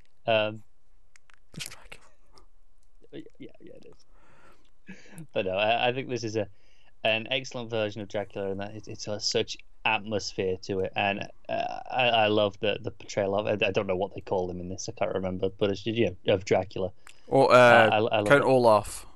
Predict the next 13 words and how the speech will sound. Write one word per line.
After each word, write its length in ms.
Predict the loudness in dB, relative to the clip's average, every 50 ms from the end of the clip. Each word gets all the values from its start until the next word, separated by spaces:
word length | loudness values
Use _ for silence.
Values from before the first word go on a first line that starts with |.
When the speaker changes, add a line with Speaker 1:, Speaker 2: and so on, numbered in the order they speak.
| -16 -16 -16 -16 -16 -16 -16 -16 -16 -16 -16 -16 -16 -16 -16 -16 -16 -16 -16 -16 -16 -16 -14 0
Speaker 2:
Or, 140 | 4 6 8
or 200 | 10 10 10 10 10 10
Olok. 260 | 10 10 8 8 6
Speaker 1:
No, 120 | 6 4 4
that's 280 | 2 2 0 -2 -6 -14 -16 -16 -14 -2 2
Speaker 2:
Olok. 460 | 4 4 6 4 4 2 0 -2 -8 -14 -16
Speaker 1:
<laughs> 120 | -14 -10 -4
Yeah. 240 | 0 0 0 0 -2 -6 -12 -16 -16 -18 -18 -18 -18 -16 -14 -12 -12 -12 2 6
Speaker 2:
What's 180 | 6 10 12
Speaker 1:
Yeah, 60 | 12
Speaker 2:
Olaf? 320 | 12 12 12 10 10 10 8
Speaker 1:
Olaf 280 | 6 4 2 2 -2 -4
is, 200 | -4 -4 -8